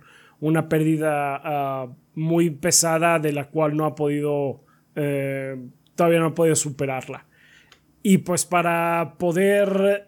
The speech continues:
sobrellevarlo, él cree que es buena idea irse a encerrar en el ambiente más inhóspito del mundo durante un ratote que es así, en el fondo del mar, y pues, eh, pues resulta que no es tan buena idea <laughs> eso de andar como que huyendo de ese tipo de cosas.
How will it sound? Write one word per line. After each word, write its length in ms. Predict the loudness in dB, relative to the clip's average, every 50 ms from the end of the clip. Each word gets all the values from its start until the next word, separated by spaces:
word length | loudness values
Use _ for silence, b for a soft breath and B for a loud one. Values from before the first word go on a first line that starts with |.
| -6 -2
sobrellevarlo, 760 | -2 0 0 0 0 0 0 0 0 2 2 2 2 2 2
él 140 | 0 0 -2
cree 220 | -2 -2 -2 -2
que 80 | -2 -4
es 100 | -2 -2
buena 200 | -2 -2 0 0
idea 340 | 0 0 0 0 0 0 0
irse 320 | 0 0 0 0 0 0
a 220 | 0 0 -2 -4 -4
encerrar 540 | -4 0 0 0 0 0 0 2 2 2 2
en 120 | 0 0
el 100 | 0 -2
ambiente 640 | -2 -2 -2 -2 -4 -4 -4 -2 0 0 0 -2 B B B B B B
más 280 | -6 -2 0 2 2 2
inhóspito 580 | 4 4 4 2 2 0 -2 -6 -4 0 2 2
del 140 | 4 4 4
mundo 420 | 2 2 2 2 2 2 2 0 B B B B B _ _ -8
durante 460 | -2 0 0 0 0 -2 -2 -2 -2
un 140 | 0 0 0
ratote 420 | 0 -2 0 -2 -4 -4 -4 -4
que 100 | -4 -4
es 100 | -4 -4
así, 280 | -4 -4 -6 -4 -4 -4
en 120 | -2 -2
el 100 | -4 -2
fondo 260 | -2 -2 0 2 2
del 120 | 0 2 2
mar, 240 | 2 2 2 2 0
y 100 | -2 -2
pues, 300 | -2 -4 -2 -2 -2 -2
eh, 180 | -2 -4 -6 -8 _ B B B B B B B B _
pues 120 | 0 2 2
resulta 360 | 2 0 0 0 -2 -2 0
que 140 | 0 0 2
no 80 | 2
es 100 | 2 2
tan 160 | 2 0 0 2
buena 200 | 2 2 4 2
idea 420 | 2 2 2 0 -2 -4 -8 -8
<laughs> 240 | -8 -8 -8 -8 -6
eso 240 | -2 2 2 4 4
de 100 | 4 2
andar 340 | 2 2 2 2 2 2
como 280 | 0 0 0 0 -2 0
que 80 | -2 -2
huyendo 340 | -2 0 0 0 0 0
de 80 | 0 0
ese 200 | 0 0 0 -2
tipo 280 | -4 -6 -4 -2 -2 -2
de 100 | -2 -2
cosas. 560 | -4 -4 -4 -2 0 0 0 -2 -2 B